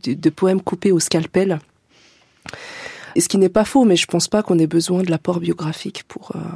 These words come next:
pour voir ça. Mais c'est vrai que ce qui revient beaucoup dans son, dans son œuvre,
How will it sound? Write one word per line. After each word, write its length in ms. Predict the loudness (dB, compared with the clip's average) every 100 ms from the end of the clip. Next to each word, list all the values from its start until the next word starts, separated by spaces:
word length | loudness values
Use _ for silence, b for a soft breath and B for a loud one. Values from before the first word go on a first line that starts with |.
| -12 -14 -14
pour 200 | -6 -4
voir 180 | 0 0
ça. 160 | 2 2
Mais 80 | 2
c'est 160 | 2
vrai 240 | 2 0 0
que 340 | 0 0 0 B B B B
ce 100 | -2
qui 120 | 0
revient 360 | 0 0 0 0
beaucoup 320 | 0 -2 -4
dans 200 | -2 -2
son, 440 | -2 -4 -4 -4
dans 220 | -2 -2
son 340 | -4 -2 0 2
œuvre, 360 | 2 2 0